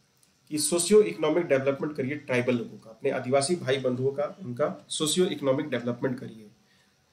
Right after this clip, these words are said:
इनको मार्केटिंग में लाइए, मेनस्ट्रीम करिए उनके प्रोडक्ट को, है ना। जैसे मेटल क्राफ्ट हो गया उनका, टेक्सटाइल हो गया, पॉटरी हो गई, पेंटिंग हो गई, तो आप उसको मेनस्ट्रीमिंग करिए, है ना। आप उसको मार्केट में लाइए, आप उसको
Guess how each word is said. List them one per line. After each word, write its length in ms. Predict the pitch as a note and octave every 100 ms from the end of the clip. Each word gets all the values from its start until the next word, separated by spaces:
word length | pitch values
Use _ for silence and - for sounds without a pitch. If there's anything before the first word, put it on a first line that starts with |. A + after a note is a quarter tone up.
| _ C#3+
इनको 240 | D3 F3
मार्केटिंग 600 | B2+ C3+ D3 D#3+ F3 F3+
में 80 | F3
लाइए, 280 | E3 E3 E3+
मेनस्ट्रीम 560 | C3+ C#3+ D3 - E3+
करिए 260 | E3+ D#3 D#3
उनके 200 | D3+ D3
प्रोडक्ट 340 | D3 C#3+ C#3+
को, 300 | - D3+ - - _ -
है 60 | D3
ना। 280 | C3+ G2+ - _ _ _
जैसे 200 | C3+ D3
मेटल 280 | C3 C3 D#3
क्राफ्ट 340 | D#3 D3 C#3+ C#3+
हो 100 | C3+
गया 180 | C3+
उनका, 300 | C3 B2 B2+
टेक्सटाइल 580 | B2 - C3 - C#3+ D3
हो 100 | B2
गया, 160 | B2 B2
पॉटरी 400 | - C3 C3 D3
हो 140 | B2+
गई, 140 | B2 B2
पेंटिंग 440 | B2+ B2+ D3 C#3
हो 100 | B2+
गई, 100 | C3
तो 380 | C3+ _ - E3+
आप 80 | E3+
उसको 200 | - E3+
मेनस्ट्रीमिंग 680 | D#3 F3 E3 E3+ F3 D#3
करिए, 320 | B2 A#2 G#2+ A#2+
है 160 | C3
ना। 220 | B2 G#2 - _ _ C#3
आप 140 | C#3
उसको 200 | D3 -
मार्केट 460 | D#3 B2+ C#3+ F3+ -
में 120 | C#3+
लाइए, 340 | A#2 A2+ A#2 - _ _ C#3
आप 180 | C#3 D3+
उसको 360 | - F3 E3+